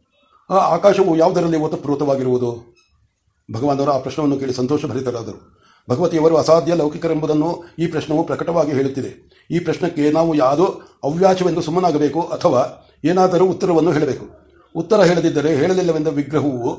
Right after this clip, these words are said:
ಹೇಳ ಹೊರಟರೆ ಅವ್ಯಾಚ್ಯ, ಅವ್ಯ-, ಅವಾಚ್ಯವನ್ನು ವಾಕ್ಯದಲ್ಲಿ ಹೇಳಲು ಹೋದರೆಂದು ನಿಗ್ರಹವು. ಹೀಗೆ ಎರಡು ರೀತಿಯಲ್ಲೂ ನಮಗೆ ಸೋಲಾಗಬೇಕೆಂದು ಪ್ರಶ್ನೆಯನ್ನು ಹಾಕಿದ ಭಗವತಿಯವರಿಗೆ ಈ ಎರಡು ದೋಷಗಳಿಗೂ ಸಿಕ್ಕದಂತೆ ತಮಗೆ ಉತ್ತರವು ಬರುವುದಾಗಿ,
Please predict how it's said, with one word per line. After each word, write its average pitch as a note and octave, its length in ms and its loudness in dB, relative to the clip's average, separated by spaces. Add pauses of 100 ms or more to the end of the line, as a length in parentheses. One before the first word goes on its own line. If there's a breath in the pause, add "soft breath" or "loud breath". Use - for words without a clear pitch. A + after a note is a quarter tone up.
(360 soft breath)
ಹೇಳ G3+ 160 2
ಹೊರಟರೆ E3 360 2
ಅವ್ಯಾಚ್ಯ, E3+ 560 0
ಅವ್ಯ-, E3+ 320 0
ಅವಾಚ್ಯವನ್ನು D#3+ 920 0 (200 soft breath)
ವಾಕ್ಯದಲ್ಲಿ F#3+ 420 6
ಹೇಳಲು D#3 260 4
ಹೋದರೆಂದು C#3+ 760 -4 (100)
ನಿಗ್ರಹವು. C#3 420 2 (320 soft breath)
ಹೀಗೆ G3 200 0
ಎರಡು E3+ 280 4
ರೀತಿಯಲ್ಲೂ F#3+ 400 0
ನಮಗೆ F3 240 0
ಸೋಲಾಗಬೇಕೆಂದು D#3 760 -2 (340 soft breath)
ಪ್ರಶ್ನೆಯನ್ನು G3 420 -2
ಹಾಕಿದ D#3 220 0
ಭಗವತಿಯವರಿಗೆ C#3+ 1080 -2
ಈ E3 40 -4
ಎರಡು F#3 340 0
ದೋಷಗಳಿಗೂ F3+ 560 2
ಸಿಕ್ಕದಂತೆ D3+ 920 -2
ತಮಗೆ F#3 200 2
ಉತ್ತರವು E3+ 400 0
ಬರುವುದಾಗಿ, D3 460 0